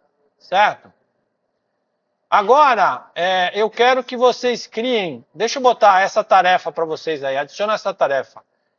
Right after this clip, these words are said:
Eu quero que vocês criem, peçam pra ele criar um sintoma chamado obesi-, obesity. Crie um nó com um sintoma, então vou botar aí, ó. Create a node of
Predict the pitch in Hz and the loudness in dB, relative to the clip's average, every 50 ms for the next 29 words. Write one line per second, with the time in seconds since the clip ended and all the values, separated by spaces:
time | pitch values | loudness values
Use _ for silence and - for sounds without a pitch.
0 | _ - 175 175 - 233 254 254 254 - - 254 247 - - - - 220 226 240 | _ -10 -10 -4 0 0 0 0 0 -4 -8 -8 -8 -8 -10 -10 -8 -6 -6 -6
1 | 233 233 220 233 240 226 - 262 233 240 233 226 226 - - 202 202 202 214 220 | -4 0 2 2 2 2 -2 -8 -6 -6 -6 -6 -6 -8 -6 -4 0 0 0 0
2 | 220 202 - - 226 220 190 _ - 196 208 220 220 220 202 - 208 190 190 202 | -4 -8 -12 -12 -12 -12 -12 _ -4 -2 -2 -2 -2 -4 -6 -6 -8 -2 0 0
3 | 208 202 202 208 190 196 185 151 156 180 175 160 135 120 117 123 _ - - _ | 0 0 -4 -6 -6 -6 -4 0 0 0 0 0 -2 -6 -14 -20 _ -20 -20 _
4 | _ _ - 156 139 147 180 170 147 123 117 110 92 _ - 82 _ _ _ _ | _ _ -18 -14 -6 -2 -2 -2 -2 -4 -8 -16 -18 _ -20 -20 _ _ _ _
5 | _ _ _ _ _ _ _ _ _ _ _ _ _ _ _ _ _ _ _ _ | _ _ _ _ _ _ _ _ _ _ _ _ _ _ _ _ _ _ _ _
6 | _ _ _ _ _ _ _ _ _ _ _ - 196 208 233 247 254 254 240 208 | _ _ _ _ _ _ _ _ _ _ _ -8 -6 -4 -2 -2 -2 -2 -2 -2
7 | 185 185 190 202 208 220 233 220 - - - - - 190 196 180 - - 202 185 | 0 2 4 4 4 4 2 0 -2 -6 -18 -20 -16 -14 -14 -14 -12 -12 -12 -12
8 | 160 - 165 170 185 185 190 196 190 175 - - 160 151 - 180 190 202 202 196 | -8 -4 -2 0 0 0 -2 -2 -4 -6 -6 -16 -16 -8 -8 -6 -4 -2 -4 -2
9 | - 185 185 185 165 139 120 104 85 82 _ _ _ _ _ _ _ _ _ _ | 2 2 2 2 2 -2 -4 -8 -10 -12 _ _ _ _ _ _ _ _ _ _
10 | _ _ _ _ _ _ - 165 180 185 190 196 208 214 226 240 254 247 233 - | _ _ _ _ _ _ -12 -10 -6 -4 -4 -2 0 0 0 0 -2 -4 -6 -12
11 | - - - _ _ _ _ _ _ _ _ _ _ _ _ _ _ _ _ _ | -20 -20 -20 _ _ _ _ _ _ _ _ _ _ _ _ _ _ _ _ _
12 | _ _ _ _ _ - 151 170 180 175 160 156 160 165 180 185 180 160 139 117 | _ _ _ _ _ -4 0 0 0 0 -2 -6 -6 -4 -4 -2 -2 -4 -6 -10
13 | 107 _ - - _ _ _ _ _ _ _ _ _ _ _ _ _ - - 156 | -14 _ -20 -20 _ _ _ _ _ _ _ _ _ _ _ _ _ -4 2 2
14 | 170 151 - - | 2 2 2 -2